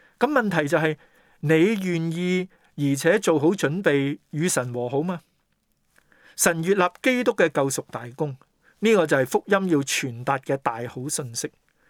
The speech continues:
神已經預備好咗救恩，神喺度呼喚你，咁你願意回轉歸向神嗎？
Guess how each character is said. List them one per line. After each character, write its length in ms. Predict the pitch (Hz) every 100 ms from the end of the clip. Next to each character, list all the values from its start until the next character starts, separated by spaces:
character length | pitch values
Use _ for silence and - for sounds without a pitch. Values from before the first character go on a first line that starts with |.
| _ _ _ _ _ -
神 220 | 190 180
已 100 | 202
經 240 | 262 262
預 160 | 196 170
備 160 | 156 151
好 100 | 165
咗 160 | 185
救 300 | 165 135 147
恩， 120 | 139 - _ _ _ - -
神 220 | 185 160
喺 80 | 226
度 140 | 202
呼 320 | - 254 240
喚 100 | 175 135
你， 200 | 139 143 _ _ _ _ -
咁 160 | 196 277
你 180 | 226 185
願 180 | 165
意 120 | 180 185
回 260 | 135 123
轉 320 | 120 135 180
歸 220 | 208 220 170
向 180 | 156
神 180 | 139 113
嗎？ 200 | 110 127